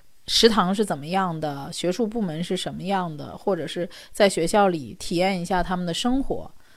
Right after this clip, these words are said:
啊，听听课，都没有这样的机会。所以说你这种旅游式的访校呢，其实孩子回来之后他是没有任何感觉的。你问他说：“你对这个学校感觉怎么样？”在他脑子里反映出来的就只是一个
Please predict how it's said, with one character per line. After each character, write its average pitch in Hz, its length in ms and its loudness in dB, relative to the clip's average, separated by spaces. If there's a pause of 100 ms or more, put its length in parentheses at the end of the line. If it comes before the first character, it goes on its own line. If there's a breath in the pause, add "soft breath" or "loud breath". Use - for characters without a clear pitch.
(160 soft breath)
啊， 78 180 -18 (160)
听 254 160 0
听 247 200 2
课， 233 440 2 (440 soft breath)
都 320 80 0
没 285 100 4
有 185 100 6
这 165 80 0
样 170 140 0
的 156 80 -6
机 165 220 -6
会。 156 180 -2
所 220 160 4
以 233 80 6
说 240 100 4
你 214 280 -2
这 285 180 4
种 208 220 0
旅 208 140 0
游 143 200 -4
式 294 160 -2
的 226 100 6
访 160 280 -2
校 185 260 2
呢， 156 100 -8
其 - 160 -6
实 202 80 -2
孩 - 240 -6
子 180 80 -4
回 151 160 -8
来 156 120 -4
之 165 100 -6
后 170 100 -2
他 175 140 -8
是 - 100 -8
没 175 120 2
有 156 100 -2
任 160 160 -4
何 151 140 -8
感 139 240 -10
觉 - 140 -14
的。 151 180 -16
你 175 80 -4
问 208 100 0
他 196 100 0
说 202 140 -2
：“你 180 80 -4
对 180 100 -4
这 196 120 -4
个 202 40 -2
学 196 80 -8
校 185 120 -4
感 147 160 -12
觉 160 80 -10
怎 151 120 -12
么 147 60 -14
样？” 160 180 -6 (300 loud breath)
在 311 140 4
他 - 80 0
脑 294 180 -2
子 202 100 -6
里 196 120 -2
反 147 200 -8
映 160 120 -6
出 - 120 -10
来 185 160 0
的 190 140 -2 (240)
就 277 160 0
只 - 260 -6
是 240 200 2
一 170 120 -4
个 190 220 -2